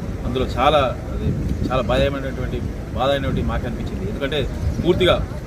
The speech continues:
మట్టి ఇళ్ళు అయితే నేలమట్టమైనాయి, సో సామాన్లు అన్నీ పోయినాయి. అసలు వాళ్ళు మానవతతోని గుంటూరు గ్రామ కమిటీ వాళ్ళు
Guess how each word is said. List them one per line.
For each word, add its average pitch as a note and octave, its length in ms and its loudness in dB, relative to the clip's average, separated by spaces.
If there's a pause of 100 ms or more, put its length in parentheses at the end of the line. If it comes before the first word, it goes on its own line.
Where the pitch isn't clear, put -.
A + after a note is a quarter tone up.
(240)
మట్టి - 180 0
ఇళ్ళు D#3 140 0
అయితే C#3+ 340 -2
నేలమట్టమైనాయి, C3 640 0 (420)
సో C#3 120 -2
సామాన్లు C#3+ 380 2
అన్నీ C#3 120 0
పోయినాయి. B2+ 280 2 (360)
అసలు B2+ 200 -2
వాళ్ళు B2+ 480 0 (360)
మానవతతోని C#3+ 800 0 (640)
గుంటూరు - 360 2
గ్రామ C3+ 240 2
కమిటీ C3+ 200 0
వాళ్ళు C3 260 0